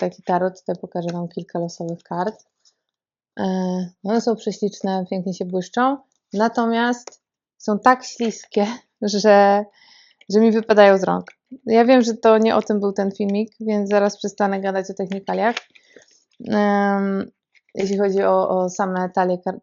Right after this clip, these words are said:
tarota, kart tarota, ale, e, pokażę wam jeszcze, ups,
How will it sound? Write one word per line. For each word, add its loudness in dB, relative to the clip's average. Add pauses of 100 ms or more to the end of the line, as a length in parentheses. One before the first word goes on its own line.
tarota, -2 (120)
kart -12
tarota, -4 (500)
ale, 0 (180)
e, -6
pokażę -2
wam -2
jeszcze, -4
ups, -12